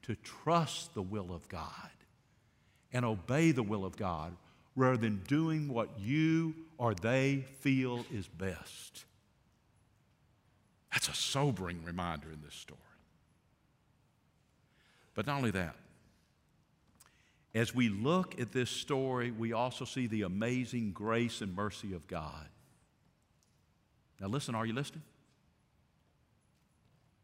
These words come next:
God showed amazing grace to Hagar. Folks, she was the victim. She is clearly the victim here.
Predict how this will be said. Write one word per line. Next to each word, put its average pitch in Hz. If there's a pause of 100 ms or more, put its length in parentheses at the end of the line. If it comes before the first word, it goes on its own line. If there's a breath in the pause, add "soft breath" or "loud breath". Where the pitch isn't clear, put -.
(760 soft breath)
God 131
showed 143
amazing 117
grace 110
to 104
Hagar. 95 (220)
Folks, 127 (240)
she 135
was 110
the 101
victim. 85 (1300)
She -
is 117
clearly 143
the 98
victim 85
here. -